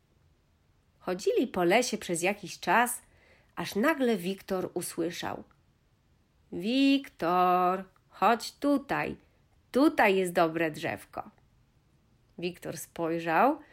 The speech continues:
i zobaczył małego Mikołajka o bardzo długim nosie, stojącego przy pięknym drzewku świerkowym.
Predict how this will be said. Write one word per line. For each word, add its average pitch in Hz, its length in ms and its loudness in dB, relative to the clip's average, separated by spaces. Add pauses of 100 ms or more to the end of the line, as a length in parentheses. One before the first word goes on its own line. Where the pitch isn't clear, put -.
(260)
i 196 100 -8
zobaczył 214 520 2
małego 233 500 4
Mikołajka 196 800 2
o 175 100 2
bardzo 214 560 4
długim 196 540 0
nosie, 156 420 -4 (360)
stojącego 180 720 -2
przy - 260 -12 (160)
pięknym 330 720 -2
drzewku 175 440 -4
świerkowym. - 680 -12